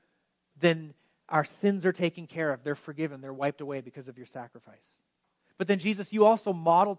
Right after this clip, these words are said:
to us what, what healthy authority looks like. And I just pray, Lord, that you would help all of us that are in this room that are listening to this, uh, to walk in authority in a way that is led by your Holy Spirit, that looks a lot like you, Jesus,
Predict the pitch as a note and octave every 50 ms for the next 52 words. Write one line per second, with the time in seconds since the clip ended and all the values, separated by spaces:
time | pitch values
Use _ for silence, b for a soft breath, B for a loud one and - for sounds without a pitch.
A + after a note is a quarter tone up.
0 | - G3+ G3 F#3 D#3+ C#3 - - D#3+ D#3 D3 b b b b b b b b _
1 | E3+ D#3 - - - F#3 F#3+ - - F#3+ D3 C3+ - - - G3+ G3+ G3+ F3+ D#3
2 | D3+ C#3+ C#3 C#3 D3+ _ F3 F3 F3+ - - - D#3+ A#2+ G#2 - _ _ _ b
3 | b b b b - E3+ E3+ F3+ - B3 - _ - B3+ B3+ A#3 A3 A3+ A#3+ G#3
4 | F3+ F3 C#3+ b b b b b - F#3+ F#3+ F#3 - - A3+ A#3+ A#3 - - -
5 | E3+ F#3+ G#3+ A3+ A3 A#3+ G#3+ - A3 G3+ G3 G3 G3 G3 F3 - - G3+ F#3+ E3+
6 | D#3 D3 D3 E3 E3+ - - F3+ E3+ D#3+ D3+ E3 D3+ B2+ - - _ b b b
7 | b b b - D#3 C#3 C#3+ - - F3+ E3 D3 C#3+ D#3 E3 G3+ A3 G#3+ - -
8 | G3+ F3+ E3 - - - E3+ F3 F#3 F#3+ F#3+ G#3 G#3+ G#3 G3+ F3+ E3 D#3 D3 D#3+
9 | E3 F3 E3 E3+ E3 D3+ C#3+ B2 - _ _ D3 C#3+ D3+ E3 F#3 E3+ F#3 F3 E3+
10 | E3 E3+ D#3 E3+ E3+ E3 D#3 - - - - C#3 D3+ F3 F#3 F3+ D#3 C3+ C#3 D#3+
11 | D#3+ - - D#3+ D#3 D#3+ D3 D#3 D3+ C#3+ C3 C3 C#3 D3 D3 C#3 D#3 D#3 D3+ F3+
12 | F#3 - _ b